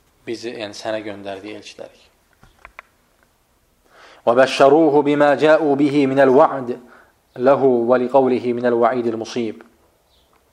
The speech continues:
Və bunların, yəni, Lut aleyhissalam bu halında, Lut aleyhissalama bir müjdə olaraq bu hal gəlir, bu ayət.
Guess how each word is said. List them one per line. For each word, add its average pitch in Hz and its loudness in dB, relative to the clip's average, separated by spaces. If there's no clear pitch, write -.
Və 117 0
bunların, 117 -2
yəni, 107 -12
Lut 127 -6
aleyhissalam 110 -6
bu 127 0
halında, 110 -6
Lut 120 -8
aleyhissalama 107 -8
bir 113 -16
müjdə 107 -10
olaraq 98 -4
bu 104 -12
hal 104 -8
gəlir, 98 -12
bu 107 -6
ayət. 101 -8